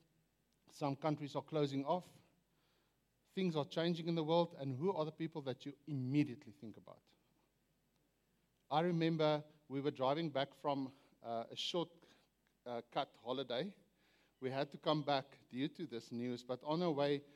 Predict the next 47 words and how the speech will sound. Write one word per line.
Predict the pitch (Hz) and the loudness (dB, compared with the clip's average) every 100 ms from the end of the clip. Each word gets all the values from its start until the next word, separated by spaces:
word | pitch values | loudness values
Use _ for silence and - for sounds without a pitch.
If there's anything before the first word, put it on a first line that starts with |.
| - _ _ | -20 _ _
we | 139 | -6
were | 131 | -2
hearing | 139 147 170 175 165 - | 2 4 4 4 0 -6
all | - 180 | -2 0
the | 180 | 0
time | 180 170 165 165 156 | 0 0 2 0 -6
on | 143 156 | -4 -2
the, | 147 - | -2 -6
on | 143 | -4
the | 147 135 | -2 0
road | 139 139 143 - - - - | 2 2 2 -4 -20 -20 -16
about | 117 131 127 - | -6 -2 -2 -4
the | 131 | -10
covid | 160 160 147 147 - | -2 0 0 -4 -4
pandemic, | 135 131 147 147 143 - | -2 2 2 2 -2 -8
and | 123 120 _ _ _ - | -10 -10 _ _ _ -2
no | 160 | 0
one | 208 190 | 2 4
really | 180 180 | 6 6
had | 156 | 4
an | 160 | 4
idea | 160 143 147 | 2 4 4
what | 151 | 2
it | 147 | 0
was | 131 135 | -4 -6
all | 139 143 | -6 -4
about. | 127 120 - | -2 -2 -2
And | 127 113 | -6 -4
the | 131 - - | -6 -4 6
first | 202 202 - | 6 6 2
person | 180 185 160 | 2 2 0
we | 147 | 0
thought | - 160 | -2 -4
about | 143 127 120 | 0 0 -2
was | 117 117 - _ _ _ - | -6 -8 -10 _ _ _ -8
Urinti's | 120 123 131 - | -6 -6 -8 -10
mother, | 117 107 98 - _ _ _ | -8 -8 -10 -20 _ _ _
because | - - 131 | -18 -14 -10
she | 143 | -8
was | 120 - | -8 -10
staying | - 127 120 | -8 -6 -6
alone. | 110 104 - _ _ _ - | -10 -12 -18 _ _ _ -6
And | 135 | -2
we | 139 | -2
were | 135 | -4
concerned | 127 127 - 165 165 | -6 -12 -6 -4 -2
about | 139 104 | -4 -6